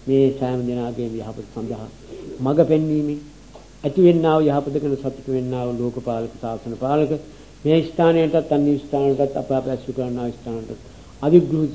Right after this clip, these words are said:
සියලුම දිව්‍ය රාජ සමූහයාගේ පිහිට මේ සෑම දිනාටම ලැබීමෙන් ඔවුනොවුන්ගේ ජීවිත, අ, නියම නිවැරදි මාර්ගය ඔස්සේ ගමන් කිරීම සඳහා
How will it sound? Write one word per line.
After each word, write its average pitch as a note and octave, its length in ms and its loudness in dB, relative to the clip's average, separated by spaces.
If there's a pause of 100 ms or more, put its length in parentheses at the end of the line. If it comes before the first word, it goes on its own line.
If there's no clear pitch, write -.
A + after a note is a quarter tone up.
සියලුම E3 360 0
දිව්‍ය C#3 260 2
රාජ C3 260 0
සමූහයාගේ A#2+ 1160 -4
පිහිට C#3 260 0
මේ C#3+ 220 4
සෑම C#3+ 320 2
දිනාටම D3 420 2
ලැබීමෙන් D3+ 520 2 (500)
ඔවුනොවුන්ගේ C#3 640 2
ජීවිත, A2+ 360 -4 (600)
අ, C3 120 -4 (340)
නියම C3+ 340 4
නිවැරදි E3 400 4
මාර්ගය E3 420 4
ඔස්සේ D3+ 340 2
ගමන් C#3 280 0
කිරීම A#2 320 -6 (440)
සඳහා A#2+ 420 -6